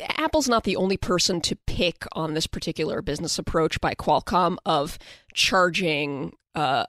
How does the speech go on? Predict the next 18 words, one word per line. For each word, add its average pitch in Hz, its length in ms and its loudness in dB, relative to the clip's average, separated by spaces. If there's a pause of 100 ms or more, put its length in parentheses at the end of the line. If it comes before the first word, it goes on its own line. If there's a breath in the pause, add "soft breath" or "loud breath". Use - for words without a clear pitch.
a 254 60 0
patent - 480 -2
royalty 143 640 -2 (180)
based 175 340 4
on 143 560 0 (140)
the 151 420 -2 (280)
total 190 360 4
cost - 600 2
of 160 180 0
a 175 60 -8
phone 147 520 2
rather 127 280 0
than 120 180 -6
the 135 80 -4
component - 680 -4
cost, - 500 -6 (420 loud breath)
right? 180 220 2
So 175 260 2